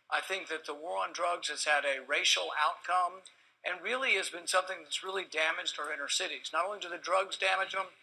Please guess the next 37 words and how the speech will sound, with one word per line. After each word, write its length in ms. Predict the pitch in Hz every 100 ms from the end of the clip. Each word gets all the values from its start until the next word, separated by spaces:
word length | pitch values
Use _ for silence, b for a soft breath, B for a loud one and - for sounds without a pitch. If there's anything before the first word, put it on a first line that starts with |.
| b b
we 80 | 156
damage 380 | 156 160 170 170
them 160 | 165 160
again 420 | 139 147 156 143
by 140 | 139
incarcerating 720 | 139 139 151 151 - 160 143 131
them 300 | 135 135 135 b b
and 120 | 139
then 120 | 156 160
preventing 400 | 160 147 151 151
them 140 | 147 139
from 240 | 143 131
getting 240 | 143 143
employment 520 | 135 123 143 147 143 127
over 200 | 123 120
time. 420 | 143 143 135 123 - B B
So 360 | - 165 160 160
I 80 | 180
don't 180 | 220 196
think 300 | 185 180 -
that 140 | 170
the 60 | -
federal 240 | 170 156
government 320 | 147 147 156
should 260 | - - 175
override 460 | 156 139 131 139 143
the 60 |
states. 420 | - 156 135 - - B -
I 100 | 156
believe 360 | 165 156 180
in 100 | 156
the 80 | 143
Tenth 280 | 139 160 143
Amendment, 460 | 139 143 147 151 -
and 80 | 160
I 100 | 143
really 460 | 139 135 156 156